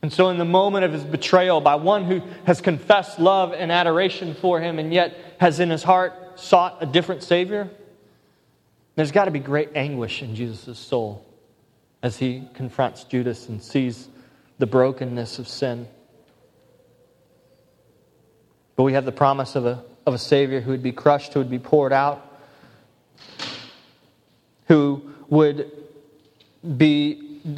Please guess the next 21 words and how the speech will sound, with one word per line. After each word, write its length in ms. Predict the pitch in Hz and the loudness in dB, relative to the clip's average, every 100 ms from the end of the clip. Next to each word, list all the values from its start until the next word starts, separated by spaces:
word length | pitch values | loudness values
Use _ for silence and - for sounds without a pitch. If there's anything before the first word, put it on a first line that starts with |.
| 156 - | -10 0
uh, 240 | 131 123 | 2 2
broken 440 | 123 151 165 165 156 | 2 4 4 2 -2
as 140 | 135 | -2
the 80 | 139 | 0
righteous 480 | 127 156 156 160 - | 2 2 0 -12 -2
one, 200 | 151 147 | -2 0
my 100 | 127 | -2
servant, 500 | - 165 160 160 156 - - - | 2 4 4 0 -8 -16 -20 -8
and 100 | 127 | -2
he 120 | 139 | 0
would 100 | 143 | 0
make 480 | 135 147 156 - - - - - | 0 -2 -2 -8 -20 -20 -12 -4
many 380 | 151 160 143 | 0 2 0
to 140 | 120 127 | -6 -4
be 140 | 127 | -2
accounted 420 | 120 143 143 135 | -2 -2 0 0
righteous, 640 | 123 131 131 - 107 - - | 2 2 2 -6 -14 -14 -18
and 100 | 135 | -10
he 100 | 123 | -8
shall 240 | 135 131 120 | -2 -2 2
bear 560 | 127 139 135 135 - | 2 2 0 -4 -16